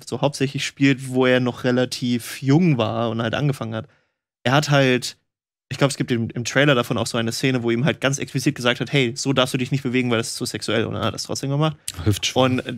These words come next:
Speaker 1: genau, er
Speaker 2: Mhm.
Speaker 1: ist halt so ein bisschen gegen, äh, diese, diese Norm gegangen,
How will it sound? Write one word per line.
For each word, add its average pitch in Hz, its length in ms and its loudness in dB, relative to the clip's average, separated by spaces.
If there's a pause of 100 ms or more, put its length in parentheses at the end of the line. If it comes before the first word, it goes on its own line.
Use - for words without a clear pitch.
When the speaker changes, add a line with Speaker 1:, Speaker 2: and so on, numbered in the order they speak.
Speaker 1:
genau, 135 300 4
er 123 200 4
Speaker 2:
Mhm. 104 60 -2
Speaker 1:
ist 104 120 -2
halt 180 140 2
so - 80 -2
ein 135 120 0
bisschen 147 600 2
gegen, 143 600 4
äh, 131 320 2
diese, 131 440 2
diese 127 260 -2
Norm 135 500 2
gegangen, 123 580 -2